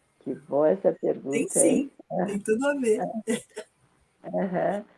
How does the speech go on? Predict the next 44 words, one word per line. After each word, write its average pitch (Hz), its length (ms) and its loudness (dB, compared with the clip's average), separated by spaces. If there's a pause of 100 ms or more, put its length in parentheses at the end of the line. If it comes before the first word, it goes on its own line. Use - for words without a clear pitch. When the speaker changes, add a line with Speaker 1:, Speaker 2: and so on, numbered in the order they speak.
(440)
Speaker 1:
Deixa 269 360 8
eu 269 140 12
ver 240 240 12
com 220 180 2
calma 185 380 8
aqui. 160 160 -2
Esse 208 260 6
processo 226 840 6
da, 233 160 10
deixa 220 420 8
eu 277 60 4
ver 240 100 12
aqui, 226 200 2
aqui, 190 220 0
ah, 185 80 4
Speaker 2:
Esse - 260 6
processo 262 520 10
Speaker 1:
deixa 220 80 8
Speaker 2:
da 208 160 10
Marian, 202 560 6
do 165 140 -2
Woody 175 280 0
Allen, 180 420 6
e 185 40 0
do 170 100 -2
Woody 165 240 0
Allen, 160 400 4
aos 170 140 4
cinquenta 190 420 2
anos, 185 400 4
Speaker 1:
Uhum. 226 40 10
Speaker 2:
tem 247 200 2
a 240 80 2
ver 427 200 2
com - 80 0
a 190 80 2
postulação 190 720 2
da 185 140 2
psicanálise 165 880 0
de 151 100 -4
que 165 160 -4
sem 262 260 4
um 196 220 4
outro 160 520 2